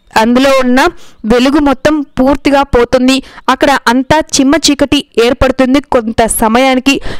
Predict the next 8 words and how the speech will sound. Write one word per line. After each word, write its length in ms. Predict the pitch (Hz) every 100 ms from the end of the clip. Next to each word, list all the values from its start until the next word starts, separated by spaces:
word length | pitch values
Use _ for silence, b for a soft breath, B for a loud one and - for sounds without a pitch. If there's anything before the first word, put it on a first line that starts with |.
| -
వెంటనే 360 | 247 285 330 - -
అక్కడ 200 | 233 254
ఉన్నవారంతా 680 | 226 262 294 285 269 285 285 -
"ఇదేమిటి, 460 | 240 294 320 285 302 -
కళ్ళు 240 | 226 247 285
కూడా 220 | 302 285
కనిపించినంత 760 | 277 254 254 254 269 247 233
చిమ్మ 320 | 226 - 269